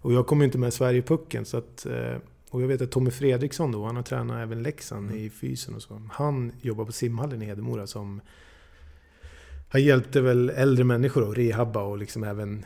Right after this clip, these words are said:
Speaker 1: elitidrottare tror jag han körde med där.
Speaker 2: Mm.
Speaker 1: Så då hade jag prao. Då tänkte jag, "Fan, jag ska prao hos honom, alltså, köra hos honom och så ska han få träna upp mig. Jag ska, jag ska fan med T V-pucken", tänkte jag, liksom.
Speaker 2: Mm.
Speaker 1: Jag var väl liksom inte påtänkt så. Så jag körde där i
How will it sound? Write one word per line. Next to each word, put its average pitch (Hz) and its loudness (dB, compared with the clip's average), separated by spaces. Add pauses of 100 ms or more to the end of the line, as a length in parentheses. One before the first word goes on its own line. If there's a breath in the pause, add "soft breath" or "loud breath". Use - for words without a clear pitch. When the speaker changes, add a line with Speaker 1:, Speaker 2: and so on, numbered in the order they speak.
Speaker 1:
elitidrottare 110 -6
tror 104 -10
jag 101 -10
han 101 -10
körde 101 -8
med 98 -8
där. 98 -10 (640 loud breath)
Speaker 2:
Mm. 98 -10 (240)
Speaker 1:
Så - -8
då 127 4
hade 139 4
jag 127 2
prao. 110 -2 (420 loud breath)
Då 131 -6
tänkte 120 -6
jag, 113 -12
"Fan, - -14
jag - -12
ska - -12
prao 117 -8
hos 117 -8
honom, 117 -6
alltså, 123 -10
köra 120 -2
hos 117 -6
honom 113 -8
och 113 -10
så 120 -10
ska - -8
han 110 -6
få 117 -8
träna 113 -10
upp - -12
mig. 110 -12
Jag 110 -14
ska, 113 -6
jag 110 -4
ska 120 -10
fan 113 -6
med 110 -10
T 117 -4
V-pucken", 120 -2
tänkte 107 -12
jag, 104 -12
liksom. 104 -14
Speaker 2:
Mm. 113 -6 (600 loud breath)
Speaker 1:
Jag 117 -6
var 135 2
väl 139 4
liksom 127 0
inte 107 -8
påtänkt 120 -8
så. 117 -16 (640 soft breath)
Så - -6
jag 123 0
körde 147 4
där 135 4
i 110 0